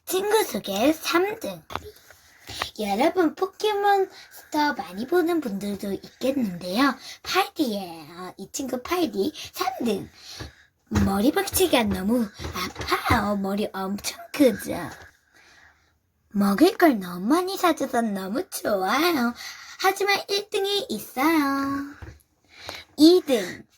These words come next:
꾸꾸. 나이 네 살. 저예요. 저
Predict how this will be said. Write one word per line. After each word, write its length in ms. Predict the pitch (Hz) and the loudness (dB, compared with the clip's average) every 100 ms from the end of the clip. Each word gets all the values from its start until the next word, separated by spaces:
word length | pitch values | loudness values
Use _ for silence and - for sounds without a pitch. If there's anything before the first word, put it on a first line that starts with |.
| _ _ _ _ _ _ - - - _ _ _ - - - - - - - - _ _ _ | _ _ _ _ _ _ -12 -12 -12 _ _ _ -20 -18 -18 -18 -16 -12 -14 -14 _ _ _
꾸꾸. 760 | - 359 370 - - - 220 208 262 - - - - - - - - - - - - - | 6 8 6 2 -14 -2 0 0 -4 -8 -16 -20 -20 -12 -8 -6 -6 -10 -10 -12 -14 -6
나이 680 | 226 202 196 196 208 214 202 | 0 4 4 4 2 -2 -4
네 240 | 190 175 | -8 -10
살. 280 | 175 214 285 - _ _ - - - - | -6 0 0 0 _ _ -16 -14 -14 0
저예요. 1300 | 294 226 220 285 349 320 302 294 294 294 302 311 339 _ _ _ _ _ _ - - - - _ _ _ - | 4 4 4 2 4 4 4 4 4 4 4 2 0 _ _ _ _ _ _ -20 -18 -18 -20 _ _ _ 2
저 440 | 302 254 254 277 | 4 6 4 0